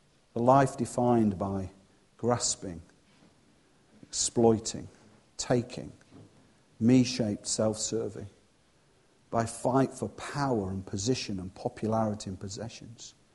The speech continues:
God has taken that life down to the grave. The grasping spiritual pride is the spiritual cancer that eats the very possibility of self-giving love.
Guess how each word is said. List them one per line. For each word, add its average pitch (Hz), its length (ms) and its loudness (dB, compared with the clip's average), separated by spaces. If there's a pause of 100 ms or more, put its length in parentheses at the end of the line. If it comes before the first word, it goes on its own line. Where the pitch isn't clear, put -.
(500)
God 127 240 6
has 98 180 0
taken 127 400 -2
that 92 300 -4
life 107 520 -6
down 98 460 -8 (560)
to - 120 -16
the 90 100 -8
grave. 87 560 -12 (2000)
The 90 80 -12
grasping 113 640 2
spiritual 123 560 2
pride 98 400 0
is 95 160 -2
the 92 80 -6
spiritual 110 500 0
cancer 101 400 -4
that 95 160 -6
eats - 360 -4 (320)
the 101 100 -2
very 101 320 2
possibility 101 840 -6
of 107 140 -16
self-giving 98 600 -6
love. 98 280 -12